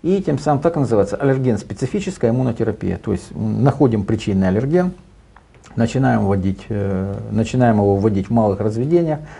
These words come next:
рассчитываем индивидуально дозы под больного, и спустя какое-то время уже организм не даёт ответ на данный аллерген. То есть мы больного уводим от аллергии, но на данный аллерген. Если у больного полиаллергия, два, три, четыре компонента,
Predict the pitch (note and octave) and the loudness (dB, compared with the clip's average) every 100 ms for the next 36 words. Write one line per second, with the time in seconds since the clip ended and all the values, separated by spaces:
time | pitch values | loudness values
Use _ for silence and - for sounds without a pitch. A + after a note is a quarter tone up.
0 | - A#2+ C3 D3 C3 A2 G2+ G2+ G#2+ A2 | -4 -2 0 0 0 0 0 0 0 2
1 | A2+ G#2+ G2+ G2+ G#2+ G2+ G2+ C3+ D#3+ F#3+ | 2 0 -2 -2 -2 -2 -4 -2 0 2
2 | G#3 F#3 C#3 - _ _ _ _ - - | 2 0 -4 -20 _ _ _ _ -20 -10
3 | - C#3 - B2 - A#2 G#2+ B2+ D#3 F3 | -8 -6 0 0 0 -2 -2 0 0 -2
4 | F3 - - - A#2+ C#3+ - A#2 A2+ C#3+ | -6 -12 -20 -6 -2 0 2 0 0 0
5 | A#2+ A#2+ C3+ A#2+ G2+ G2+ G2 E3 E3+ G2+ | 0 0 2 2 2 -4 -4 -4 -4 -2
6 | A2+ G#2 G2 F#2+ F2 F2 A#2+ G#2 C3+ C3 | -2 -2 -4 -4 -6 -8 -4 -4 0 -2
7 | B2+ - - G#2 C3 D3+ G3 G3+ - A#2 | -2 -12 -12 2 2 4 2 0 -2 0
8 | B2 E3+ F3+ F#3 - - - _ - B2+ | 2 2 2 -2 -6 -20 -20 _ -6 -6
9 | - B2 A#2 A#2 D3+ F#3 - B2+ C#3+ F3+ | -2 0 0 0 0 0 0 0 2 2
10 | F3+ A#2 A2+ A2+ A#2 G#2+ G#2 G2+ G2 F2 | 0 -6 -4 -2 -2 -2 -4 -6 -8 -10
11 | C#2 - - C3+ B2+ B2 A#2 G2+ G2 B2 | -10 -10 -2 2 2 2 2 0 -2 0
12 | A2 A2 B2 C3+ D3+ D#3+ - - - _ | 2 2 0 0 -2 -4 -6 -16 -20 _
13 | _ G2 A2+ C3 A#2+ - A#2+ C3 A#2 - | _ -6 2 4 4 0 -2 -2 -2 -8
14 | - A2+ A2 A#2+ B2 D3 D#3+ E3 E3 | -2 0 0 0 -2 -2 -2 -4 -8